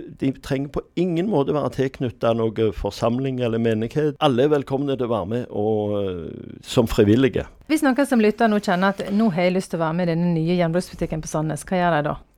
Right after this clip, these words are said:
Speaker 1: Å, jeg har så lyst til å få en telefon ifra dere. <laughs> Vi tar med glede imot folk som kan være med en gang av og til,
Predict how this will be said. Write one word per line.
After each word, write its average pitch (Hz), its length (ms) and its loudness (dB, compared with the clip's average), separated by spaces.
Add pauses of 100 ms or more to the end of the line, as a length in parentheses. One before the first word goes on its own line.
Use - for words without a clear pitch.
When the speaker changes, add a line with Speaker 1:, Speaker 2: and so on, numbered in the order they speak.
Speaker 1:
Å, 104 300 2
jeg 92 100 -2
har 110 160 0
så - 100 -4
lyst 113 280 0
til 110 100 0
å 101 160 -4
få 107 160 0
en 107 80 0
telefon 107 480 -2
ifra 110 220 -2
dere. 120 140 0 (220)
<laughs> - 200 -20
Vi 117 140 2
tar 117 260 0
med 123 220 0
glede 120 500 4
imot 139 300 0
folk 190 440 2
som 117 300 2
kan 120 240 0
være 110 180 2
med 117 400 0
en 170 200 2
gang 170 200 2
av 156 180 0
og 151 120 -2
til, 165 340 0